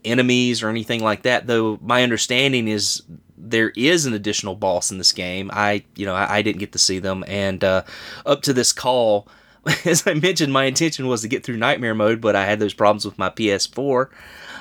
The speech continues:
But I did get to stage eight on my second nightmare run through.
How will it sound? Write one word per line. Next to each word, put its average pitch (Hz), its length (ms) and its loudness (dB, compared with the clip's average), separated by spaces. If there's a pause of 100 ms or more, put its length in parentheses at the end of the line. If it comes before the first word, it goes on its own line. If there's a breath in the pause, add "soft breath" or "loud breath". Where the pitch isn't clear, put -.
(180 loud breath)
But 120 220 2
I 123 100 4
did 139 340 2
get 127 200 2
to 110 460 0 (240)
stage 117 440 2 (100)
eight 104 460 -4 (120)
on 107 140 -2
my 101 120 0
second 104 500 2
nightmare 98 500 0
run 95 240 -2
through. 92 400 -2